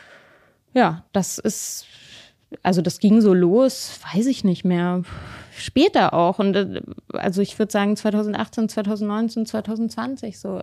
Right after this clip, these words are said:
Auch als diese Themen immer wieder natürlich auch, äh, äh, medial, ne, prominente Fälle, MeToo, Weinstein, äh, Jack Kavan-, ne, wie hieß er, Kavanaugh,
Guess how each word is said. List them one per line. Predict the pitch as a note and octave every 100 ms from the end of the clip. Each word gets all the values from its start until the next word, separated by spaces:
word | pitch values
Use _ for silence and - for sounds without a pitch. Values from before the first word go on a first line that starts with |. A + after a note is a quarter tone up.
| -
Auch | - -
als | - G#3 -
diese | G#3+ A3+
Themen | - A#3+ A#3
immer | - B3 A#3
wieder | A3 G#3+
natürlich | G#3+ G3+ - A3 -
auch, | G3 G3+ - - - - - -
äh, | G#3 G3 - G3 G3
äh, |
medial, | G3+ G#3+ A3 B3 A#3 F3 - _
ne, | G3+ A#3+ C4+ A#3+ - _ - - G#3
prominente | A3 A3 G#3+ G#3+ A3+
Fälle, | - B3+ A#3 G3+
MeToo, | G3+ A3 - B3+ A3 G#3 -
Weinstein, | G#3+ G#3+ A3+ - G#3 F#3+ F#3+ F#3
äh, | - G3+ F#3+ F#3
Jack | - A3
Kavan-, | - A3+ A3+ G#3 G3+
ne, | G3 A3
wie | G#3
hieß | G#3+
er, | G#3+ G3+
Kavanaugh, | A3+ A3 G3+ F#3+ F#3+